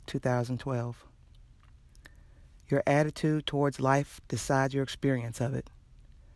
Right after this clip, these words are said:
The attitude of looking to learn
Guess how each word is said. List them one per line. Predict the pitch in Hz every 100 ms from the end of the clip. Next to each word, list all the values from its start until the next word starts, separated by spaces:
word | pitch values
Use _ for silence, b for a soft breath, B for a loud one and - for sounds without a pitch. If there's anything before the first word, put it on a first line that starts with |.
| b b b -
The | -
attitude | 135 143 - 165 156
of | 143 123
looking | 143 - 135
to | - 120
learn | 127 139 123 117